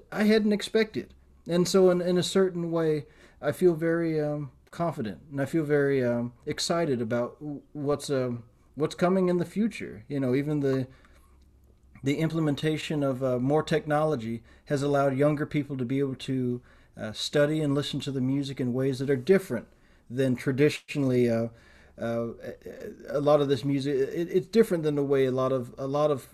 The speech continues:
folks that are collectors from the, the earlier days before streaming might have viewed music, you know? So all of a sudden, obscure artists now can have a, have a foothold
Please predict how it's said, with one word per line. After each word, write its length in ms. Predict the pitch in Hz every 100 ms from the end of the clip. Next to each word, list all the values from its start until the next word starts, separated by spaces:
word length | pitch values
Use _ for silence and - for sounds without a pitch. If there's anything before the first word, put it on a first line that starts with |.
| -
folks 380 | - 151 147
that 160 | - 127
are 240 | 120 120 - - _
collectors 600 | - 143 147 - 143 135
from 340 | - 131 127
the, 320 | 120 120 120 - - -
the 100 | -
earlier 440 | 160 170 151 127
days 300 | 117 120 120
before 400 | 120 120 160 170
streaming 680 | - - 120 110 107 101 113 - - -
might 240 | 123 135
have 140 | 127 113
viewed 360 | 131 139 123
music, 540 | 120 120 110 87 78 120
you 100 | 123
know? 200 | 120 127
So 200 | 139 131
all 100 | 139
of 80 | 135
a 40 |
sudden, 460 | - 147 139 135 127 - _ _ -
obscure 560 | 139 - - 185 185 170
artists 600 | 139 135 123 120 - - _
now 340 | 127 135 139
can 200 | 135 147
have 340 | 123 135 131 120
a, 260 | 120 113 113 - _ - -
have 160 | - 147
a 60 | 135
foothold 720 | - 170 123 143 127 120